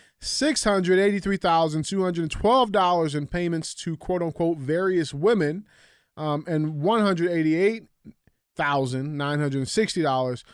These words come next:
on "quote unquote" adult entertainment. Um, a useful summariz-, uh, summarizing quote from the indictment is this, quote:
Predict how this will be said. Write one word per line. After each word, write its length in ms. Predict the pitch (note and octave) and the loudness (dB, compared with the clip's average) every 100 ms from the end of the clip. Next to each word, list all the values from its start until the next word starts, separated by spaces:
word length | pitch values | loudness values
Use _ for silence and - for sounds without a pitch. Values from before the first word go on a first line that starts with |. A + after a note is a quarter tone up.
| - D#3 | -14 -4
on 160 | D3+ | -4
"quote 200 | - E3 | 0 0
unquote" 380 | D3+ - D3 - _ _ | 0 -2 -2 -2 _ _
adult 360 | E3 D3+ D3 D3 _ | 0 4 2 0 _
entertainment. 560 | C3 A#2+ F3+ F3 B2 - _ _ _ _ _ _ _ _ _ _ - - | -8 -4 0 2 0 -6 _ _ _ _ _ _ _ _ _ _ -20 -10
Um, 340 | C3+ C#3 C3 - _ _ - | -4 -2 -4 -6 _ _ -2
a 80 | E3+ | 0
useful 520 | D#3+ A#3 C4+ - G#3+ | 4 4 4 2 0
summariz-, 480 | - G3 F3+ E3 D#3 | 2 0 2 0 0
uh, 200 | D3+ D3 | 0 0
summarizing 600 | - F3 D#3+ D3+ C#3+ C3+ | 0 -2 2 2 2 -2
quote 280 | - C#3 B2+ | 0 -2 0
from 160 | A#2+ A#2+ | -4 -4
the 60 | |
indictment 520 | A#2 A2+ A2+ A2+ G#2+ | -2 -2 -2 -4 -8
is 320 | D2+ A#2 A2 - | -8 -6 -6 -2
this, 280 | C#3+ G2+ | -2 -2
quote: 340 | - - F3 | -2 2 2